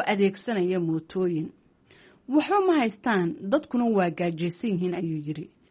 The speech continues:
Dhammaan dadkii degganaa tuulada Ketau ayaa si mucjiso ah u badbaaday. Waxay ka qayb galayeen xaflad aroos oo meel bannaan ah ka dhacaysay. Dhanka kale, guryihii ay ku noolaayeen ee dhagxaanta iyo dhoobada ahaa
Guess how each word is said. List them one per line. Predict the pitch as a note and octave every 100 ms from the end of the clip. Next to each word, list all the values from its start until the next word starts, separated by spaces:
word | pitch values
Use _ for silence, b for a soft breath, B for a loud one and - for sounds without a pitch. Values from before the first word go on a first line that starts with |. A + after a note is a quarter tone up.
| b b b C#4+
Dhammaan | D4 F#4+ F4+
dadkii | G4 E4 B3
degganaa | G3 E3+ F#3+ G#3 G3
tuulada | G3+ A3 A#3 G#3 F#3+
Ketau | F#3 F#3 E3+ A#3+ A#3+ F#3 D#3 -
ayaa | F3+ F3+ F3
si | - D4+
mucjiso | C4 G3 F#3 F3 F#3 - - -
ah | F3
u | F3
badbaaday. | E3 - E3 D#3 D#3 - _ B B B
Waxay | G#3 - A3+
ka | D4
qayb | C#4+ B3+ A#3
galayeen | - A#3 G#3+ G#3
xaflad | G3 F#3+ - C#4+ -
aroos | A3+ F3 F3 -
oo | F#3+ F#3
meel | F#3 A3 A#3
bannaan | F#3 G3+ A#3+ G3+
ah | - E3+
ka | -
dhacaysay. | E3+ F3 D#3+ D#3 - - - _ B B B -
Dhanka | G4+ F#4 D#4+
kale, | C4 B3
guryihii | G3+ A#3+ D4 C4
ay | F3 G3
ku | G3 C#4+
noolaayeen | A#3+ F#3 F3+ F3 G#3 G3+ D#3
ee | F#3
dhagxaanta | F3 F#3+ F#3+ - A3+ A#3 A3
iyo | F3+ G3
dhoobada | G3 F#3+ F#3+ A3 G#3 -
ahaa | - E3+